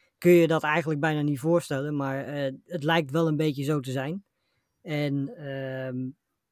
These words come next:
ja, ik, ik weet ook niet, ze hebben daar tot nu toe nog geen antwoord op, eh, op gehad, hè. De afgelopen twee jaar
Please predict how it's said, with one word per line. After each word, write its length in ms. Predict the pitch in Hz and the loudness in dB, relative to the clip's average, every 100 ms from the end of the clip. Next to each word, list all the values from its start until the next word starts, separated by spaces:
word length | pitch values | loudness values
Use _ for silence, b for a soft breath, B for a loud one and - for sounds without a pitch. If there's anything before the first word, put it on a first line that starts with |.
| - 156 | -8 0
ja, 240 | 170 147 | 2 2
ik, 200 | 139 143 160 - 160 - | -4 -12 -16 -16 -18 -4
ik 180 | 196 160 | 2 8
weet 160 | 175 | 10
ook 80 | 165 | 10
niet, 200 | 165 151 | 4 2
ze 120 | 160 | -2
hebben 200 | - 175 | 2 4
daar 120 | 175 170 | 6 6
tot 140 | 165 | 4
nu 120 | 180 | 4
toe 120 | 185 | 4
nog 120 | 165 135 | 2 4
geen 120 | 156 | 2
antwoord 280 | 185 185 151 | 2 2 0
op, 200 | 131 151 | -2 -6
eh, 160 | 143 | -4
op 140 | 147 - | -4 -6
gehad, 320 | 127 131 - | -6 -6 -4
hè. 140 | 147 | -4
De 60 | 147 | -4
afgelopen 420 | 143 - 151 139 | -4 -2 -4 -4
twee 220 | - 156 | -6 -2
jaar 380 | 151 143 143 b | 0 -2 -4 b